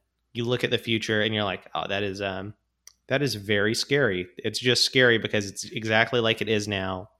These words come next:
which has all the same bad stuff. The bad stuff is not going away. We're just going to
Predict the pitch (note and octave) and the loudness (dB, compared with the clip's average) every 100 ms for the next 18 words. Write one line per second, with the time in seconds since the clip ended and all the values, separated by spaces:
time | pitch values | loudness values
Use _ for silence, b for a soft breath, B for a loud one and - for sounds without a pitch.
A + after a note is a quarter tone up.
0 | _ _ _ - G#2+ A2 G#2+ B2 A2 A#2+ | _ _ _ -8 -2 -2 0 4 4 4
1 | B2 A#2+ A2 G#2+ G2+ G#2 G2+ - G2 F#2 | 0 2 0 4 4 4 0 -4 -2 -2
2 | - - _ A2+ G2+ G#2 G#2+ - G#2+ G#2+ | -6 -18 _ -2 4 4 4 0 0 0
3 | G#2+ G#2 F#2+ G2 F#2+ G2 F#2+ F2 F2 G2 | 0 -2 0 -2 0 -2 -2 -2 -4 -10
4 | _ _ _ _ _ _ _ _ - G#2+ | _ _ _ _ _ _ _ _ -6 -4
5 | G#2+ A#2+ A2 G#2+ G#2 F#2+ | -2 0 0 2 2 2